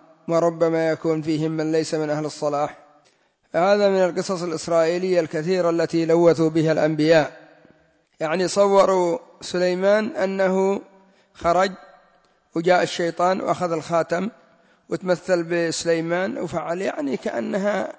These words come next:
حزاوي، وهكذا في أغلب الأنبياء.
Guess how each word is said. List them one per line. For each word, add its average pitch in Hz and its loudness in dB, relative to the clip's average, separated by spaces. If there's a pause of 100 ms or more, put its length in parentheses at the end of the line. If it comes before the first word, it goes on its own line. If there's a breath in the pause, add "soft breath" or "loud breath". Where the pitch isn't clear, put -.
(120)
حزاوي، 185 2 (800)
وهكذا 190 0
في 175 -4
أغلب 233 0
الأنبياء. 151 -6